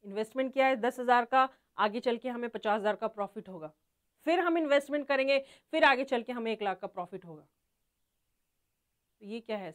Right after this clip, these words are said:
इंडस्ट्री है सनराइज अभी स्टार्टअप है, धीरे धीरे धीरे हम ग्रो करेंगे। ओके, चलो नेक्स्ट क्वेश्चन, which of the following is or are the characteristics of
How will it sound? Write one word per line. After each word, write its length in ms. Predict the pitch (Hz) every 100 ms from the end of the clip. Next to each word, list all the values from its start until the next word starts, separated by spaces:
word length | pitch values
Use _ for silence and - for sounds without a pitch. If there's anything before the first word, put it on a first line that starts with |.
| _ -
इंडस्ट्री 400 | 202 202 202 226
है 80 | 220
सनराइज 640 | 220 247 247 226 214 226 _ _ _ _
अभी 180 | 202 240
स्टार्टअप 480 | - - 214 254 269
है, 140 | 269 254 _ _ _
धीरे 400 | 196 294 311 320
धीरे 300 | 247 262 254
धीरे 320 | 208 220 226
हम 220 | 220 208 190
ग्रो 180 | 180 180 180
करेंगे। 320 | 156 156 - _ _ _ _ _ _ _ _ _ _ _ _ _ _ _ _ _ _ _ _ _ _ _ -
ओके, 220 | 196 359 403 _ _ _ _ _
चलो 380 | 214 175 - 202
नेक्स्ट 260 | 208 202 -
क्वेश्चन, 440 | 220 220 339 370 - _ _ _ _ _ _ _ _ _ _ _ _ _ _ _ _ _ _ _
which 160 | 247 339
of 140 | 339
the 60 | 294
following 380 | 302 285 294 294 262
is 160 | 285 269
or 40 | 262
are 180 | 247 247
the 120 | 247 254
characteristics 680 | 233 254 - 302 - 302
of 40 | 294